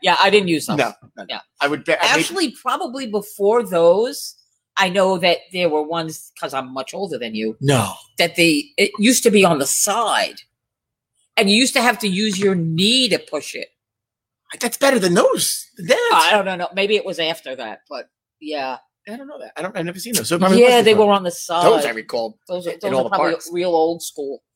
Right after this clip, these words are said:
Speaker 1: <laughs>
Speaker 2: Um, so, you know, a couple of things we've been,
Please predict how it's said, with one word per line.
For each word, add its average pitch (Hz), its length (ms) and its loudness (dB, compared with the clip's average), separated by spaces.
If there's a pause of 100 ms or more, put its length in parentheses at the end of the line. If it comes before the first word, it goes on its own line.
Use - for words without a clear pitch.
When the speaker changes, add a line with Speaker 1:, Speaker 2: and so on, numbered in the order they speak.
(320)
Speaker 1:
<laughs> 208 60 -6 (840)
Speaker 2:
Um, 143 360 0 (280)
so, 226 360 0
you 254 120 -8
know, 277 180 0 (1500)
a 202 60 -2
couple 349 280 2
of 262 100 2
things 175 220 0
we've 165 100 4
been, 156 160 0